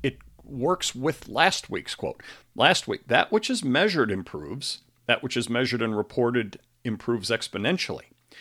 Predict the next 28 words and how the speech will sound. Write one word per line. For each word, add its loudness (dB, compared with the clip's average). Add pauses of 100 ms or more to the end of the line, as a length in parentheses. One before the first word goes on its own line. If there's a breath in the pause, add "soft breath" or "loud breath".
(380 loud breath)
And 2
this 6
week, -10
"You 2
get 2
what -2
you 2
reward, 2 (260)
and 0
it 0
perpetuates -2
itself." -8 (320 loud breath)
In -4
other 0
words, -2
the -2
things -2
that 0
we 0
want 0
to -2
see -4
improvement -2
on, -12 (240)
when 4
we 2
measure 4
them -2